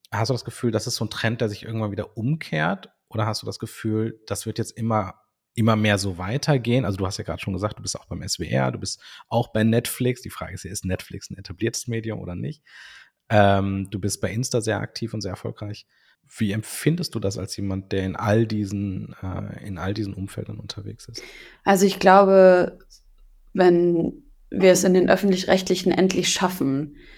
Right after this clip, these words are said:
Speaker 2: dass Menschen, die nicht am Zahn der Zeit sind,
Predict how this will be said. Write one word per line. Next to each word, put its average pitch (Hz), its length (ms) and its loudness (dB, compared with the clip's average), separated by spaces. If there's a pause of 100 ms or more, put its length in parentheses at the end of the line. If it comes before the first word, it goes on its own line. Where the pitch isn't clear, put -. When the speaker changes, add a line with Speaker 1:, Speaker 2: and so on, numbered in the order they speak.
(260)
Speaker 2:
dass - 540 0 (440)
Menschen, 180 840 6
die 165 840 0 (400)
nicht 190 380 4
am 175 180 6
Zahn 180 300 6
der 175 160 6
Zeit 170 680 2 (100)
sind, 151 580 4